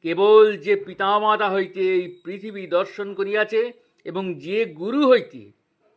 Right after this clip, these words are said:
পরাশান্তির আস্বাদ পাইয়াছে, এই তিন ছাড়া যাহা এখনো পর্যন্ত চোখে দেখে নাই, সেই ঈশ্বর পর্যন্ত স্বীকার করে না। তখন প্রত্যক্ষবাদী এই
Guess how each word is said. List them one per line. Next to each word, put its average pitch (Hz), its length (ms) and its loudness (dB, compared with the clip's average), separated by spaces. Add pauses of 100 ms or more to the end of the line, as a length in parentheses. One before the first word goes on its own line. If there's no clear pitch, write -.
(920)
পরাশান্তির 196 760 2
আস্বাদ 233 360 -2 (120)
পাইয়াছে, 160 520 -2 (200)
এই 143 140 -12
তিন 175 480 -10
ছাড়া 135 600 -4 (880)
যাহা 143 360 -4
এখনো 190 420 -10
পর্যন্ত 185 460 -8
চোখে 170 480 -12
দেখে 147 340 -8
নাই, 120 240 -6 (1000)
সেই 151 480 2
ঈশ্বর 175 460 2
পর্যন্ত 160 460 -4
স্বীকার 135 460 -4
করে 107 240 -8
না। 98 180 -20 (680)
তখন 123 280 -6
প্রত্যক্ষবাদী 175 1200 2
এই 160 240 0